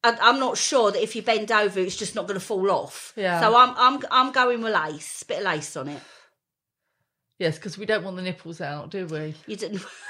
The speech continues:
Speaker 1: No, we don't want the nipples out.
Speaker 2: Even though mine have been relocated, we still don't want them out.
Speaker 1: Well, at least yours aren't facing south. Look on the bright side.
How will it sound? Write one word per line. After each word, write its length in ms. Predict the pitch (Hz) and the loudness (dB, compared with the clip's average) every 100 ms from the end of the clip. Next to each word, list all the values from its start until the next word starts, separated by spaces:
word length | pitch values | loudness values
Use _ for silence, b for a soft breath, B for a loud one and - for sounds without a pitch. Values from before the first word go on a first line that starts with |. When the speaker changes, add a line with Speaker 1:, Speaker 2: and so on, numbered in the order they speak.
| B B B | B B B
Speaker 1:
No, 260 | 233 180 160 | -10 -8 -8
we 160 | 165 202 | -8 -4
don't 220 | 208 165 | -4 -2
want 140 | 160 | -10
the 40 | 98 | -10
nipples 320 | 165 - 160 | -12 -10 -8
out. 60 | 180 | -6
Speaker 2:
Even 200 | 196 202 | -4 0
though 120 | 190 | 0
mine 240 | 185 185 | 2 0
have 100 | 175 | -2
been 220 | 165 175 | -6 -6
relocated, 720 | 170 170 165 196 175 - 160 170 | -6 -4 -4 -4 -4 -6 -8 -8
we 80 | |
still 220 | 160 196 175 | -8 -8 -4
don't 200 | 170 156 | -6 -6
want 160 | 156 | -12
them 120 | 143 | -8
out. 180 | 156 135 | -6 -2
Speaker 1:
Well, 140 | 269 262 | 0 2
at 80 | |
least 240 | 269 302 - | 0 -2 -2
yours 200 | 247 240 | -2 -2
aren't 220 | 226 185 | -8 -6
facing 360 | 226 208 220 202 | -6 -6 -8 -10
south. 600 | - 180 143 - - - | -8 -6 -8 -12 -20 -12
Look 160 | 226 233 | -10 -6
on 80 | 254 | -6
the 80 | |
bright 260 | 254 226 156 | 0 0 0
side. 400 | - 143 147 139 | -4 -4 -4 -10